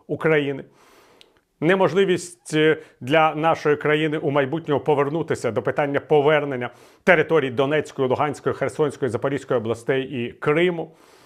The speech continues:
ухвалення Україною законів, які стануть, е, запорукою дестабілізації в самому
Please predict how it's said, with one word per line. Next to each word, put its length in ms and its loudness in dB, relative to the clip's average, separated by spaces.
ухвалення 840 2
Україною 600 2
законів, 680 0
які 340 0
стануть, 640 0
е, 160 4
запорукою 760 2
дестабілізації 800 -2
в 40 -16
самому 460 -2